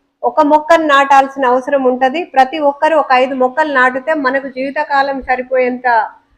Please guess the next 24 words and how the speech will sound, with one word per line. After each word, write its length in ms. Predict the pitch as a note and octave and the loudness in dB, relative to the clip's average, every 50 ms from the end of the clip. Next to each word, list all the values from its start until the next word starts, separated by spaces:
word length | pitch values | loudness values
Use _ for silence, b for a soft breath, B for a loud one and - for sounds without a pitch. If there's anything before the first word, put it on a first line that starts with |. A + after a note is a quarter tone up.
| _ _ - | _ _ -6
మనకు 600 | A#3+ A#3+ B3+ B3 - - A#3 A3 G#3+ G#3 G3+ G3+ G3+ - - - - | -4 -2 -2 -2 -2 -2 -2 0 0 -2 -4 -6 -10 -14 -12 -4 0
ఆక్సిజన్ 560 | A#3 C4 C4+ - - E4+ D#4 D4 D4+ D4 C#4+ | 0 0 0 0 -4 -6 -2 -2 0 0 0
అన్నది, 300 | C4+ C4 C4 B3+ B3 C4 | 0 0 -2 -2 -2 -4
ప్రాణవాయువు 680 | C4 C4 B3 B3 B3 C4 C#4 C4+ C4 C4 B3+ C4+ C4 B3+ | -2 -2 0 0 0 0 0 2 2 2 2 2 -2 -2
సరఫరా 460 | B3+ B3+ A#3+ A#3 A#3+ C4 C4 C4+ C4 | -2 -2 -4 -2 -2 0 2 2 2
చేయబడుతుంది. 760 | B3+ B3+ A#3+ A#3+ A#3 A#3+ A#3+ A#3+ - C#4 C4+ C#4 E4 F#4 C#4 | 2 0 -2 -2 -2 -4 -6 -6 -6 -8 -8 -6 -6 -8 -8
ఇప్పటికే 460 | C4 - - D4+ D4+ E4 E4 F4+ E4+ | -10 -4 -2 -2 -2 -2 -2 -4 -2
మనకు 300 | D#4+ D4 C#4+ C#4 C#4 C#4 | -2 -2 -2 -2 -2 0
వాతావరణంలో 800 | B3+ A#3+ B3 B3+ C4 C#4+ C#4 C#4 C#4 C#4 C#4 C4+ C#4 C#4 D4 D4+ | 2 2 4 4 4 2 2 2 0 -2 -2 -4 -2 -2 -2 -2
ప్రాణవాయువు 800 | D4+ C4+ B3+ A#3 A#3 B3 C#4+ D4 C#4+ C#4 C#4 C#4 C#4 C4+ C4 | -2 0 0 0 0 0 -2 0 0 2 0 0 0 0 -2
అన్నది 260 | B3+ B3+ B3+ C4 C4+ | -2 -2 -2 -4 -4
బాగా 360 | B3+ A#3 A3 A3 A#3 B3 C#4 C#4+ | -2 0 0 2 2 2 0 -2
తగ్గిపోయింది. 760 | C#4 - A#3 A3+ A3+ C#4+ C#4+ D4+ D4 C4 A3+ F#3+ E3+ F3 - _ _ _ _ _ _ _ _ _ _ - | -2 -2 -4 -6 -6 -8 -8 -4 -2 -2 -2 -4 -6 -12 -16 _ _ _ _ _ _ _ _ _ _ -2
ఆక్సిజన్ 640 | G3+ A3 C4 C#4+ - - E4 D#4 D4+ D#4 D#4 D4+ | 0 0 0 0 -4 -8 -10 -6 -2 -2 0 0
అన్నది 380 | D4+ D4 C#4+ C#4+ C#4+ C#4+ C#4+ A#3 | 0 0 0 -2 -2 0 -2 -2
తగ్గిపోవడం 560 | A#3+ B3+ C#4 C#4 D4 C#4 C#4 C#4 C4+ C4 C4 | -2 -2 -6 -2 0 0 2 2 2 0 0
వల్ల 260 | B3+ B3 B3+ C4 C#4+ | 0 -2 -2 -2 -2
మన 280 | D4 C#4 C4 C4 B3+ A#3+ | -4 -2 -2 -4 -2 -4
జీవితం 800 | A3 G3+ G3+ - B3+ C#4 D4 D#4+ E4 E4 D#4+ D4 C4+ B3+ B3 A#3+ | -4 -6 -8 -6 -6 -6 -6 -6 -6 -4 -4 -4 -2 -2 -2 -2
యొక్క 260 | A#3+ A#3 - - A#3+ A3+ G#3+ G3 F#3 - - - _ - | -2 -2 -2 -2 0 0 0 0 -2 -6 -10 -14 _ 0
కాలం, 380 | B3 A#3+ B3+ C#4 D4 C4+ A#3+ G3+ | 2 2 4 2 2 0 -2 -4
అంటే 260 | G3+ A3 A3+ A#3 A3 | -6 -6 -6 -8 -8
జీవిత 380 | G3+ A3+ B3 C4+ C#4+ - D4 | -8 -8 -8 -6 -4 -2 -2
కాలం, 480 | C4+ - B3+ A3+ A#3 B3+ C4 A#3+ G3+ F#3 | 0 2 2 2 2 2 0 -4 -6 -10